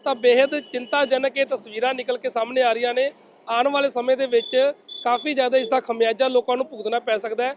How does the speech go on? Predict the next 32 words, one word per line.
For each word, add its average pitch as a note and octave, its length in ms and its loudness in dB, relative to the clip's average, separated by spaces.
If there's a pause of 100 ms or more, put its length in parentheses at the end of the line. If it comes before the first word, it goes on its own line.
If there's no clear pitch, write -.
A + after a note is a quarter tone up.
(340)
ਸੋ C#4 180 -2
ਸਮੇਂ C4+ 320 2
'ਤੇ C4+ 240 2
ਲੋਕਾਂ A#3 420 0
ਅਤੇ C4+ 160 -2
ਸਰਕਾਰਾਂ A#3+ 380 0
ਨੂੰ B3+ 100 -2
ਚਾਹੀਦਾ A#3 320 -2
ਕਿ B3 120 -2
ਆਪੋ A#3+ 180 0
ਆਪਣਾ B3+ 260 -2
ਯੋਗਦਾਨ A3+ 300 0
ਪਾ G#3 220 -4
ਕੇ B3+ 260 -2 (400)
ਇਸ B3 120 0
ਦੇ D4 140 2
ਸੁਧਾਰ C4 340 0
ਦੇ B3+ 100 2
ਵਿੱਚ B3+ 200 -2 (760)
ਦੇਖਿਆ G#3+ 260 -2
ਜਾਵੇ। G#3+ 280 -2 (1000)
ਤਾਂ C4 80 -4
ਤੁਸੀਂ C4+ 240 -4
ਆਈਡੀਆ C4+ 280 2
ਲਾ C4 160 4
ਸਕਦੇ B3 320 -2
ਹੋ C4+ 60 0
ਕਿ C#4+ 80 -8
ਧੂੰਆਂ B3 320 0
ਇੰਨਾ B3+ 240 0
ਜ਼ਿਆਦਾ A#3 300 2
ਹੈ, C4+ 140 -2